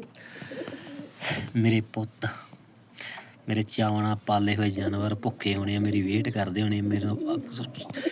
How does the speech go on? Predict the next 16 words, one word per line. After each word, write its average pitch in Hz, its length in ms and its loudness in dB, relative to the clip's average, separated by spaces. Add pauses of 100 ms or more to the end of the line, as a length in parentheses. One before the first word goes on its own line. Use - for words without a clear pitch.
(140)
ਕਹਿੰਦੇ 113 320 6
ਹੋਣੇ 107 180 6
ਆ, 107 40 4
ਵੇਟ 113 220 4
ਕਰੀ 120 200 6
ਜਾਂਦੇ 104 240 4
ਨੇ 110 140 4
ਵੀ 107 120 4 (240)
ਕਦੋਂ 113 280 4
ਸਾਡਾ 107 260 0
ਮਾਲਕ 104 400 -2
ਆਊ, 104 140 2
ਕਦੋਂ 107 280 0
ਸਾਨੂੰ 104 320 0
ਆ 104 60 0
ਕੇ 104 120 -4